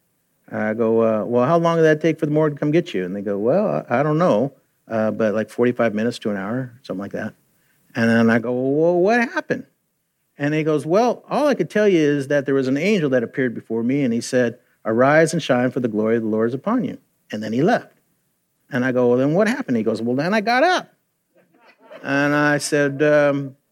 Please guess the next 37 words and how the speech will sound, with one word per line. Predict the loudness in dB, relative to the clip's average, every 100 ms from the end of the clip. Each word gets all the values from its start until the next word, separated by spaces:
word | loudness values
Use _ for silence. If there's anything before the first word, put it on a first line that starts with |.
| _ _ _ _ _ _ _ _
I | -6
said, | -2 -2
"Well, | 0 0 0
now | 0
what | 0 2
did |
that | 2
angel | 2 0 0
look | -2 0
like?" | -2 -2 _ _ _ _ _ _ _ _ -10
I | -6
always | -4
say | -2 -4
this, | -4 -14
you | -18
know, | -20 -6
"What | 2
did | 4
the |
angel | 4 4
look | 4 4
like? | 0 -2 _ _ _ _ -4
I'm | -4 -4 _ _ _ -8
suspicious." | -4 2 0 0 -14 -20 _ _ _ _ _ _ _ _ _ _ _ _ -8
And | -4
he | -2
goes, | -2 -4 -8 -16 _ _ _ _ _ _
um, | -10 -8 -6 -8 -10 -16 _ _ _ _ _ -4
"He | -2
was | 0
different | 2 0 0 -10 -12 _ _ _ _ -10
because | -2 -2 0
his | -4 -6
skin | -2 2
was | 2 0
like | -4 -4
light." | -6 -8